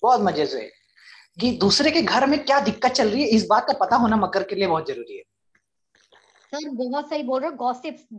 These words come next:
Speaker 2: they are fond of
Speaker 1: हाँ,
Speaker 2: gossips। मेरी
Speaker 1: fond of
Speaker 2: बेटी,
Speaker 1: gossip।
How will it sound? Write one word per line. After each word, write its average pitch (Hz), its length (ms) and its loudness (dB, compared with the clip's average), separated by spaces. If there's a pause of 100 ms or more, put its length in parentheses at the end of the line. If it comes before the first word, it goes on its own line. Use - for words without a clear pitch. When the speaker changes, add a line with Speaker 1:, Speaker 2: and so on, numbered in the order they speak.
Speaker 2:
they 285 260 -2
are 277 180 0
fond 269 340 -4
of 160 60 4
Speaker 1:
हाँ, 185 520 4
Speaker 2:
gossips। - 220 -10 (400)
मेरी 277 240 -6
Speaker 1:
fond 320 160 2
of 262 80 2
Speaker 2:
बेटी, 359 240 0
Speaker 1:
gossip। - 240 -4